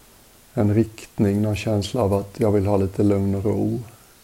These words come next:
Jag vill uppleva något vilsamt, fridfullt, stillsamt. Mm.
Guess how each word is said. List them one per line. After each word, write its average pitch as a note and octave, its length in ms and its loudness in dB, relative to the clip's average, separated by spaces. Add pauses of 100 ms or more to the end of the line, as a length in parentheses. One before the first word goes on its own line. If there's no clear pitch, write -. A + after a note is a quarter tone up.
(1040)
Jag G#2+ 120 0
vill G2+ 140 2
uppleva G2 420 0
något G2 240 -4
vilsamt, G#2 840 -2
fridfullt, G#2+ 760 -4
stillsamt. G#2 880 -6 (3000)
Mm. A2+ 440 -4